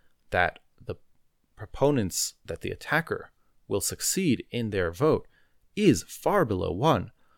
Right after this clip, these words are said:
there's an opportunity for an attacker to bribe users to adopt a net negative decision, compensating each user far less than the harm they suffer.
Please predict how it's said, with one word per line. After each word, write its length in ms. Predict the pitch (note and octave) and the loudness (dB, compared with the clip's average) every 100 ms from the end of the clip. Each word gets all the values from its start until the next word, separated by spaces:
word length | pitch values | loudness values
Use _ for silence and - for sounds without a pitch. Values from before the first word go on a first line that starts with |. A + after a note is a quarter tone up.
| _ | _
there's 240 | - B2+ C#3 | 2 2 4
an 80 | D#3 | 0
opportunity 600 | D#3 B2+ - G#3 A3+ A3 | 0 -4 -2 0 0 -2
for 160 | - B2+ | 0 -2
an 60 | |
attacker 400 | G#2+ - B2+ C#3+ | -2 -4 -4 -4
to 140 | C3 - | -4 -6
bribe 400 | - G#2 C3+ G#2+ | -2 0 -2 -2
users 400 | F#2+ F#2+ F#2 - | -4 -4 -6 -6
to 180 | - - | -10 -10
adopt 480 | G#2 A#2 C3 - - _ _ _ | -2 0 0 -2 -12 _ _ _
a 80 | G#2+ | -6
net 340 | G2 B2+ E3 | 0 2 2
negative 400 | A2+ G2+ F#2+ F#2 | -2 -4 -2 -6
decision, 420 | - F2 D3 - - _ _ _ _ _ | -6 0 0 0 -8 _ _ _ _ _
compensating 720 | - D#3+ F#3+ - F3 C#3 A#2 _ | -6 -4 -2 -2 0 0 -4 _
each 260 | F3 F3+ - | -8 -6 -2
user 340 | A2 G2 G2+ | -2 0 -2
far 380 | - - A#2+ D#3+ | -2 -2 2 2
less 320 | A#2 F#2+ F2+ | 2 0 0
than 220 | - A2 F#2+ | -4 -6 -6
the 60 | |
harm 420 | E2+ D3 C#3 G2+ - | -4 -2 0 -2 -6
they 120 | G#2 | -8
suffer. 480 | - G#2 G2 - | -2 -4 -4 -12